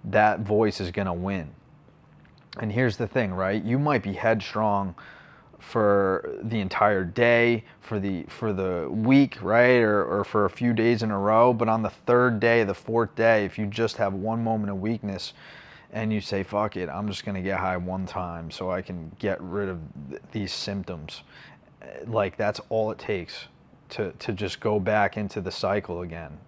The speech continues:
And removing yourself from that temptation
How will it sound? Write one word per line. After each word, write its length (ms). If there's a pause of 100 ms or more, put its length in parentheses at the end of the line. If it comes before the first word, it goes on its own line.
And 420 (960)
removing 540
yourself 420
from 220
that 240
temptation 800